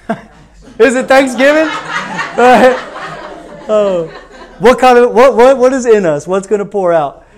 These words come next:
Oh my goodness. Well, <laughs> you know, I mean, we know what we want to be pouring out, so let's, let's go for the target, right? But, but you know, I, I've seen it even this, this week, uh, as we've been here.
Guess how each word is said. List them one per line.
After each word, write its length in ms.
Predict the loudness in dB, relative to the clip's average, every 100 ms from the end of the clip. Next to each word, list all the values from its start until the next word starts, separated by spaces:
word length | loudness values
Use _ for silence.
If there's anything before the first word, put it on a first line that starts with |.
| _ _ _ _ -2
Oh 180 | 0 0
my 180 | -2
goodness. 420 | -8 -12 -14 -18 -20 _ _ _
Well, 580 | -4 2 4 4 0 -6 -14
<laughs> 100 | -8
you 160 | -2 2
know, 260 | 4 4
I 180 | 4 2
mean, 380 | 2 -2 -4 -12 _ _ _ _ _ _ -6
we 140 | -2
know 220 | 4 6 6
what 80 |
we 100 | 4
want 340 | 2 2 0 0
to 80 | -4
be 120 | -4
pouring 360 | -2 0 0
out, 360 | 0 -2 -2 -2
so 400 | 2 2 2 -4 -14 -12
let's, 200 | -6 -6 -6 -4
let's 160 | -2
go 200 | 2 2
for 80 | 2
the 100 | -4
target, 480 | 0 2 2 0 0
right? 260 | 0 0 -4 -20 _ _ _ -8
But, 600 | 0 2 2 -6 _ _ _ _ _ _ _ -20 _ -8
but 200 | -8 -4
you 80 |
know, 380 | 0 2 2 0 -4
I, 320 | -4 0 -2
I've 120 | -2
seen 260 | -4 -6 -6
it 140 | -6
even 280 | -6 -6 -6
this, 300 | -8 -10 -16
this 340 | -14 -12 -12
week, 260 | -12 -12 -10
uh, 140 | -12
as 120 | -12 -14
we've 180 | -16
been 180 | -12 -12
here. 360 | -10 -10 -10